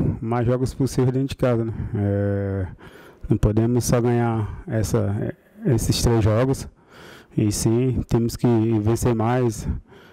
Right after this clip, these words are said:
e buscar ponto fora de casa. É,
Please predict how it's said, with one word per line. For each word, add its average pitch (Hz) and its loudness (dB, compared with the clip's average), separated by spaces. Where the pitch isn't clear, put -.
e 101 2
buscar 107 0
ponto 120 -4
fora 127 -2
de - -12
casa. 104 0
É, 98 -2